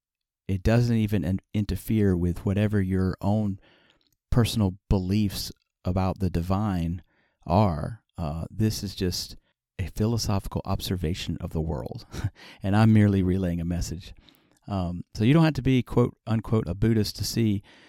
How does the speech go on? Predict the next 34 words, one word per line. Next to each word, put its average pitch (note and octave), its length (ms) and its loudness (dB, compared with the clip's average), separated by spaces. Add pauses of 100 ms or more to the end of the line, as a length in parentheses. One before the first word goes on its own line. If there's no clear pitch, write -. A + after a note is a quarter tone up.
(280)
uh, F#2+ 200 0
the G2 120 2
logic A2+ 420 0
in G2 100 0
what F#2+ 140 0
I'm F2+ 120 -2
going F2 220 -4
to E2+ 60 -4
share. F#2+ 500 0 (180)
Um, F2 420 -4 (540)
but A#2 120 2
with E3+ 180 4
that - 180 0
said, G#2 360 0
general B2+ 460 2 (100)
Buddhist G#2+ 320 2
philosophy F#2 580 -2
on E2+ 80 -6
the F2+ 80 -2
matter A2+ 440 0
is G#2 380 -4 (380)
one C3 260 -4
of B2 240 -4
contrition F#2+ 720 -4 (440)
rather G2+ 280 0
than F2 160 -4
guilt, E2+ 380 -8 (840)
followed B2 380 2
by G#2+ 400 0
developing G2+ 640 0
an F#2 140 -4
intention G#2 680 -2
of F#2+ 320 -2
restraint G2 560 -4